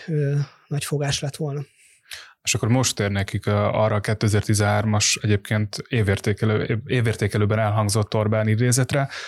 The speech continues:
Speaker 2: „Különösen az aggasztó méreteket öltött új típusú kábítószerek csempészete ellen kell újabb és újabb erőket mozgósítanunk.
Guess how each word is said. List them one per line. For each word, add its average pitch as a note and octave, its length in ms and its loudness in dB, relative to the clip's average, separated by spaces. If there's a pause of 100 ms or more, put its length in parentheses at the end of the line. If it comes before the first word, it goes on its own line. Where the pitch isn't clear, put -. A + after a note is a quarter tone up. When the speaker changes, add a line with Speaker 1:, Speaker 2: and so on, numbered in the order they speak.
(200)
Speaker 2:
„Különösen C3 500 2
az G2+ 100 2
aggasztó A#2 380 0
méreteket G#2 500 0
öltött A2+ 320 0
új B2+ 160 6
típusú G#2 460 0
kábítószerek G#2 640 0
csempészete G2+ 560 0
ellen G2+ 360 0
kell A2+ 240 0
újabb B2 420 4
és G2+ 140 0
újabb G2+ 280 2
erőket G2+ 380 -2
mozgósítanunk. G2+ 800 -2